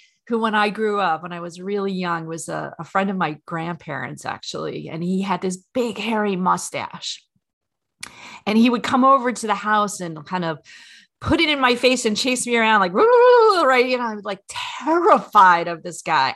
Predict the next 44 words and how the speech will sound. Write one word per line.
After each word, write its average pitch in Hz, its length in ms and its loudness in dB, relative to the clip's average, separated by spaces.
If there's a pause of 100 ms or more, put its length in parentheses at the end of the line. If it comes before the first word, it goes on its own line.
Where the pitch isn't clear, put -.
absolutely 277 580 0
terrified. 247 560 0 (540)
And 247 240 4
I 262 80 2
don't 294 240 4
know, 262 220 0
you 240 160 -6
know, 190 120 -6
as 180 160 -6
a 180 60 -10
young 160 240 -8
kid, 190 320 -4
of 165 100 -10
course, 156 600 -4
maybe 175 240 -6
just 170 300 -8
he 180 280 -4
as 156 120 -4
a 156 40 -12
person 160 600 -4
and 151 180 -8
the 156 60 -4
way 156 120 -4
he 160 140 -6
did 160 240 -2
it 151 100 -2
was, 156 220 -8
like, 156 240 -6
really 160 240 -6
kind 151 220 -10
of 139 60 -16
creepy 151 420 -8
and 151 120 -10
weird. 156 380 -4
But, 160 320 -4
you 233 160 -2
know, 208 300 2 (560)
for 220 100 2
years 226 540 0
after 190 340 -2
that, 156 420 -4 (220)
<laughs> 254 160 -14
I 247 300 -6 (160)
admit, - 360 -4